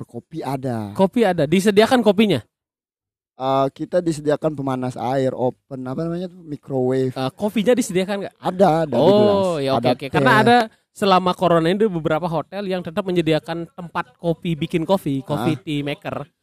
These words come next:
Speaker 2: tapi kopinya nggak ada. Jadi tamu tuh bisa bawa kopi dari luar
Speaker 1: Oh, gitu,
Speaker 2: untuk mengurangi
Speaker 1: boleh.
Speaker 2: biaya. Oke,
Speaker 1: Iya,
Speaker 2: berarti
Speaker 1: iya,
Speaker 2: itu
Speaker 1: iya.
Speaker 2: masih ada tuh.
Speaker 1: Masih ada.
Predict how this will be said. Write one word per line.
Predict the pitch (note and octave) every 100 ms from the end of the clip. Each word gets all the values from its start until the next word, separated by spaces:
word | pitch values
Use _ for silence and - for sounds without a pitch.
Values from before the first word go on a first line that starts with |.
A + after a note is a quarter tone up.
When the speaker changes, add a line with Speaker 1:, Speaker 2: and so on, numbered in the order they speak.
| _
Speaker 2:
tapi | - D3+ B3
kopinya | - G3 G#3 A3
nggak | A3+ C3 B2+
ada. | A#2 F#2+ _ _ _
Jadi | D#3 F3+
tamu | - E3+ F3+
tuh | A3+
bisa | F3 F3
bawa | D3+ D3
kopi | - D#3+
dari | D3 D3
luar | D3 C#3+ A2+
Speaker 1:
Oh, | B2+ D#3+ F3+
gitu, | F3+ F3
Speaker 2:
untuk | A#3
mengurangi | G3+ G3 F#3+ F3+ F#3+
Speaker 1:
boleh. | E3+ D#3 D#3
Speaker 2:
biaya. | C3+ A2 G#2
Oke, | A2+
Speaker 1:
Iya, |
Speaker 2:
berarti | A2+ F3+
Speaker 1:
iya, | C#4
Speaker 2:
itu | A#3
Speaker 1:
iya. | C#4
Speaker 2:
masih | G#3+ G#3+
ada | F#3 C#3+
tuh. | A2+
Speaker 1:
Masih | B2 C3 D#3
ada. | C#3+ C3+